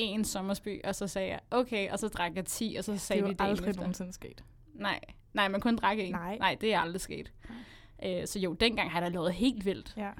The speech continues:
Speaker 1: Øhm, nu tror jeg sådan, at en løgn, altså det er jo måske lidt søgt, men sådan,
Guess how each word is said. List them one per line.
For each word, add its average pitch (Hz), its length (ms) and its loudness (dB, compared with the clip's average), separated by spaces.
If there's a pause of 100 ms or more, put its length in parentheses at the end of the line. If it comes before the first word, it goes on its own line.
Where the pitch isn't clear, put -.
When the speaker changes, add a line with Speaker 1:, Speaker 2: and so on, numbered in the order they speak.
Speaker 1:
Øhm, - 460 -8 (720)
nu 247 220 8
tror 254 280 6
jeg 202 180 6
sådan, 214 260 -2 (720)
at 208 240 4
en 208 100 2
løgn, 202 600 4 (320)
altså - 160 -6
det 170 100 -10
er 175 40 -4
jo 160 80 -8
måske - 600 -8
lidt 190 160 -2
søgt, 214 460 0
men 190 240 0
sådan, 180 500 -2